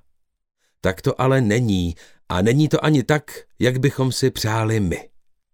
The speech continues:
Rovnováha mezi pracovním a osobním životem je dynamická, ne statická. Vezměte si gymnastku kráčející po kladině nebo akrobata na vysutém laně, neustále se přizpůsobují.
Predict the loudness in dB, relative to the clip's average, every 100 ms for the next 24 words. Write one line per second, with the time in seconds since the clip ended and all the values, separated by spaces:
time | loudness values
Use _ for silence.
0 | _ _ _ _ _ 2 4 4 4 4
1 | 4 4 2 2 2 0 0 0 0 0
2 | 0 0 -2 -4 -4 -2 0 0 2 0
3 | 0 0 0 -2 -4 -6 -10 _ -2 0
4 | 0 0 2 2 0 -4 -6 -6 -10 -12
5 | -18 _ -2 -2 -2 -8 -8 -8 -8 -8
6 | -8 -10 -12 _ _ _ _ _ _ _
7 | _ -2 0 2 2 2 0 0 2 0
8 | -2 0 0 2 0 0 -2 0 -4 -2
9 | 0 0 0 0 0 0 -4 _ -4 0
10 | 0 -2 -2 2 2 2 0 0 0 0
11 | 0 0 0 0 2 0 -2 -14 _ -2
12 | 0 0 -2 0 0 2 2 0 0 0
13 | 0 -2 -2 -2 -2 -4 -6 -10